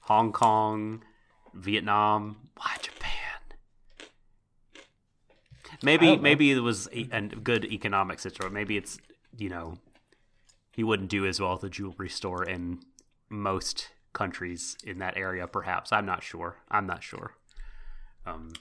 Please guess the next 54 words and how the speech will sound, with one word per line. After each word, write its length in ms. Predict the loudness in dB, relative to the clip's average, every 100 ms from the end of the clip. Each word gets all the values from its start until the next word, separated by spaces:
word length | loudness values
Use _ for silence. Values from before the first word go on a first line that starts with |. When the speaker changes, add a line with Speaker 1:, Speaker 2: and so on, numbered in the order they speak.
| _
Speaker 2:
Uh, 120 | -6 -2
we'll 220 | 4 4
find 320 | 6 4 4
Speaker 1:
we 60 | 4
Speaker 2:
out, 80 | 4
I'm 40 |
Speaker 1:
will 100 | 4 2
Speaker 2:
sure. 180 | 4
Speaker 1:
probably 460 | 8 8 6 6 6
Speaker 2:
Um, 80 | 6
Speaker 1:
find 280 | 4 -2 -10
out. 200 | -12 -14 -20 _ _ _ -20 _ _ -20 -16 -8
Speaker 2:
hmm. 160 | -6 -8 -14 -8
So 180 | 2 6
there's 340 | 8 8 6 4
my 380 | 4 4 4
wild 460 | 4 4 4 4 0
theory. 500 | 2 2 2 -2 -8 -14 -10 2
Or, 220 | 2 0 0
or, 160 | 2
you 140 | 2 4
know, 220 | 4 6
alternatively, 640 | 4 2 2 2 0 -2
he 160 | -4 -6
could 180 | -6 -4
just 200 | -4 -2
be 100 | -2
a 40 |
Terminator 540 | -2 0 0 0 -4 -2
or 40 |
something, 400 | -2 -4 -4 -6
or 180 | -4 -4
a 60 | -4
Time 320 | -4 -4 -4
Lord, 240 | -4 -6
as 120 | -6
we've 120 | -8 -6
discussed 340 | -6 -6 -10
previously. 500 | -10 -8 -4 -4 -4 -8 -20 -4
All, 560 | 6 8 8 6 2 -4 0
you 120 | 2
know, 100 | 2
all 320 | 4 6 6
options 340 | 4 -2 0 4
are 100 | 6
open 280 | 4 0
when 80 | -4
it 80 | -4
comes 280 | -6 -4 -2
to 60 | -2
Richard. 360 | -4 -6 -8
He 120 | -6 -4
could 220 | -4 -4
be 180 | -6